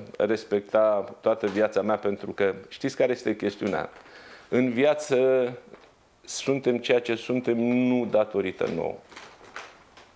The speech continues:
Suntem ceea ce suntem pentru că am făcut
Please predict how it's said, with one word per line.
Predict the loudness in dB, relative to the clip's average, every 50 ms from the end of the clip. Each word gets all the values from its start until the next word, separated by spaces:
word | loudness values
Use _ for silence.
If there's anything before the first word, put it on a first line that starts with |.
| -20 -20 -20 -20 -20 -18 -18 -18 -18 -18 -20 -20 -20 -20
Suntem | -4 -2 0 2 4 2 2
ceea | 4 2 2 2
ce | 2 0 -2
suntem | -2 -2 -4 0 0 0 2
pentru | 2 0 0 0 0
că | 0 0
am | 0 2 0
făcut | -2 -2 -2 -4 -4 -2 -4 -6 -6